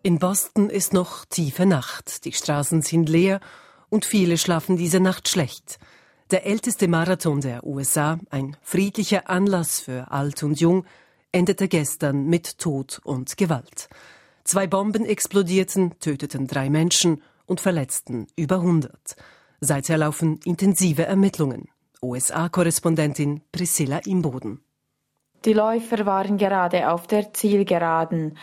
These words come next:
Speaker 2: als in kurzen Abständen zwei Explosionen die Zuschauerränge erschütterten.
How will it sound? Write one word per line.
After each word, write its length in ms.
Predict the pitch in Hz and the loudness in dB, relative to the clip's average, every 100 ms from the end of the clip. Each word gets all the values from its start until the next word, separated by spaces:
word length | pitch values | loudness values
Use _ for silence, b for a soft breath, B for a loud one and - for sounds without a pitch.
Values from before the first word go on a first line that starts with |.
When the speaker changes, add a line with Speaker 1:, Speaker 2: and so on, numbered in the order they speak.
| B B | B B
Speaker 2:
als 420 | - 170 151 156 | -4 0 -2 -2
in 240 | - 170 160 | -2 -2 0
kurzen 460 | 190 196 185 214 | 2 2 2 -2
Abständen 800 | - 202 - - 190 185 185 185 B B - | 0 -2 -2 -2 0 0 0 0 B B -10
zwei 400 | - 196 175 175 | -2 0 0 -2
Explosionen 1160 | - 180 - - 185 180 196 185 185 170 160 - - | -2 -4 -4 0 0 4 2 4 2 2 -2 -4 0
die 160 | 208 | 0
Zuschauerränge 1040 | 190 202 185 180 156 156 160 156 156 156 - | 2 2 2 2 0 0 0 0 -2 -2 -2
erschütterten. 760 | 175 175 160 - - 156 | 0 0 0 -4 -6 -6